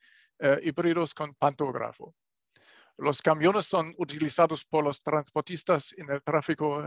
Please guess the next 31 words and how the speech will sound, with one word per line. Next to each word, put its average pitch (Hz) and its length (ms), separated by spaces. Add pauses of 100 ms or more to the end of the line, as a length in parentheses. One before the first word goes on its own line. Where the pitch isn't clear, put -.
regular 147 500
de 156 140
entregas 175 640 (300)
y 147 80
la 147 180
entre-, 151 320 (300)
integración, 170 920
eh, 151 380
en 135 80
su 151 160
flota 156 480
existente 156 720 (400)
ha 143 160
funcionado 139 720
bastante 127 460
bien. 117 280 (1200)
Las 147 160
pruebas 190 680
de 156 240
campo 185 320
están 151 460
previstas, 151 800 (120)
ah, 147 200 (200)
para 151 180
una 151 260
duración 156 600
de 135 140
tres 143 280
años 175 400
en 147 80
cada, 143 500